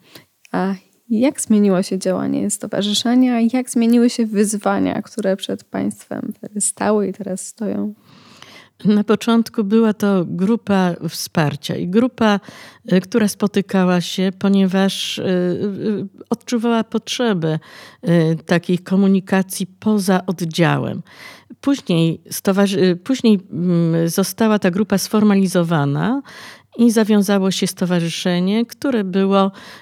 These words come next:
Speaker 2: y, w strukturach już, y, sądowych zarejestrowane. I właściwie od tego momentu, y, ta działalność edukacyjna bardzo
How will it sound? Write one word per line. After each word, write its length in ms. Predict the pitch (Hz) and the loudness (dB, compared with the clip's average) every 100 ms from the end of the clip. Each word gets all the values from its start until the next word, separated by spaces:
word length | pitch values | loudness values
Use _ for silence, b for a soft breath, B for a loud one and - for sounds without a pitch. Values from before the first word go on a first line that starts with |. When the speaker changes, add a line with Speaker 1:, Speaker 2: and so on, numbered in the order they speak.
| B | B
Speaker 2:
y, 80 | 185 | 0
w 60 | 175 | 0
strukturach 680 | - 175 - 180 175 170 | -2 -4 -2 0 2 0
już, 240 | 175 160 - | -2 -6 -2
y, 120 | 170 | -4
sądowych 880 | - 160 160 151 156 147 156 156 - | -2 0 0 2 2 2 0 -2 -2
zarejestrowane. 1160 | 151 165 151 143 143 - 147 143 139 131 - - B B B B B - | -4 0 0 0 -2 -4 -4 -2 -2 -2 -4 -6 B B B B B -2
I 420 | 202 196 190 185 | 2 6 6 4
właściwie 680 | 180 196 - 226 226 196 175 | 2 0 -2 -2 2 4 2
od 140 | - - | -2 -2
tego 240 | 214 226 | 2 4
momentu, 760 | 214 185 185 233 233 - 180 175 B B B - | 4 6 4 4 0 0 0 0 B B B 0
y, 120 | 170 | 2
ta 460 | 175 - 175 165 165 165 160 156 | 2 2 2 4 2 2 -2 -2
działalność 520 | 180 180 226 226 196 - | 0 2 4 4 2 0
edukacyjna 800 | 170 175 175 - - 214 202 180 | -2 0 0 0 0 2 4 2
bardzo 500 | 190 185 180 170 | 0 0 2 0